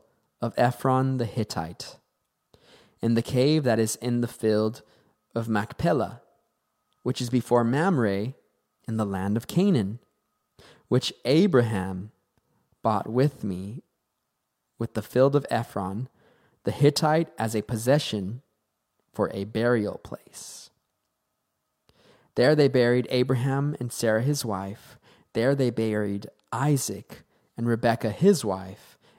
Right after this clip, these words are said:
And there I buried Leah." In verse thirty-two, "The field and the cave that is there were purchased from the sons of Heth.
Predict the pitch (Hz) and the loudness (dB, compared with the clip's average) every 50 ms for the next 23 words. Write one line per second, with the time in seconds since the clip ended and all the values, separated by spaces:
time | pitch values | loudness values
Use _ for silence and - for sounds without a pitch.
0 | _ - 113 107 107 101 110 110 113 117 120 - - - 107 110 110 110 117 117 | _ -10 -6 -6 -4 -2 -2 0 0 0 -2 -4 -4 -6 -4 -2 -2 -2 -2 -4
1 | - 101 95 92 92 95 95 98 98 98 - _ _ _ - 107 101 95 95 101 | -4 -4 -4 -2 -2 -4 -4 -6 -8 -10 -12 _ _ _ -14 -10 -8 -8 -6 -8
2 | 104 98 92 95 95 110 - _ _ _ _ _ _ _ _ _ _ _ _ _ | -8 -8 -10 -12 -14 -16 -18 _ _ _ _ _ _ _ _ _ _ _ _ _
3 | _ _ _ _ _ _ _ _ _ _ _ _ _ _ _ _ _ _ _ _ | _ _ _ _ _ _ _ _ _ _ _ _ _ _ _ _ _ _ _ _
4 | _ _ _ _ _ _ _ _ _ _ _ _ _ _ _ _ _ _ _ _ | _ _ _ _ _ _ _ _ _ _ _ _ _ _ _ _ _ _ _ _
5 | _ _ _ - 110 113 120 113 - - 117 110 107 110 - - - 170 135 120 | _ _ _ -6 -2 2 2 2 2 2 0 2 0 0 0 2 4 6 6 4
6 | 113 110 - - 160 165 175 175 175 160 - 131 123 123 - - 143 135 135 127 | 2 -2 -2 0 2 6 6 6 6 6 4 -2 -2 -2 -4 -2 0 0 2 2
7 | 113 104 107 - _ _ _ _ _ _ _ _ _ _ _ _ _ _ _ _ | 0 0 -4 -8 _ _ _ _ _ _ _ _ _ _ _ _ _ _ _ _
8 | _ - - 117 113 120 117 113 - 120 120 120 123 139 139 120 104 104 107 113 | _ 2 2 4 4 4 2 0 -4 0 4 4 6 6 6 4 4 2 2 0
9 | 113 - - - 185 196 190 - - 190 175 - - - - 131 123 110 - - | -2 -2 -2 0 0 0 0 0 -2 0 0 -2 -6 -4 -4 -2 -2 -2 -2 -2
10 | - - 139 135 143 147 147 139 - - _ _ - - - - - 107 101 98 | -2 0 0 0 2 0 -2 -4 -6 -12 _ _ -16 -16 -14 -8 -6 -4 -4 -4
11 | 101 101 - - - _ | -6 -10 -14 -20 -20 _